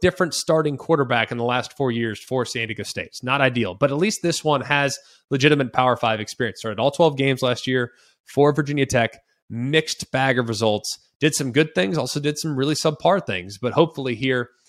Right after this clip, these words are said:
new, fresh start with a run-first style of attack. They're gonna be well-positioned, I think, to use his athleticism, and hopefully he'll make good decisions with the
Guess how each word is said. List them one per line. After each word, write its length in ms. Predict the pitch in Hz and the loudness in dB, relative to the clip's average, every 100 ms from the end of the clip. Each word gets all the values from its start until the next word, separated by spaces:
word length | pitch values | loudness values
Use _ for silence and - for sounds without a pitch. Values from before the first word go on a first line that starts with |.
| _ - | _ -14
new, 560 | 107 113 151 175 165 156 | -6 4 8 8 6 0
fresh 400 | - - 147 - | -8 0 2 2
start 460 | - 139 131 131 - _ _ _ | 2 6 8 6 0 _ _ _
with 160 | - 113 | -4 0
a 100 | 110 | 0
run-first 720 | 107 120 147 156 - 147 - | 2 4 2 0 0 0 -2
style 320 | - 127 139 | -4 -4 0
of 100 | 139 | -2
attack. 520 | 131 120 110 104 - _ _ _ _ | -2 0 0 0 -4 _ _ _ _
They're 120 | 113 | 0
gonna 160 | 120 127 | 2 2
be 140 | 120 | 2
well-positioned, 680 | 120 123 120 120 113 113 123 | 4 4 2 -2 -6 -6 -6
I 80 | 107 | -6
think, 300 | - 120 107 | -4 -8 -8
to 180 | - 101 | -12 -12
use 360 | 104 127 135 | -2 -2 0
his 160 | - 123 | -4 -2
athleticism, 580 | 120 - 113 110 107 110 | -2 -2 -4 -4 -8 -8
and 180 | 107 98 | -8 0
hopefully 480 | 139 139 117 113 | 0 0 -4 -4
he'll 160 | 95 120 | -2 0
make 240 | 120 117 | 0 -2
good 140 | 117 120 | -2 -4
decisions 360 | 110 123 110 | -4 -6 -8
with 100 | |
the 60 | 110 | -12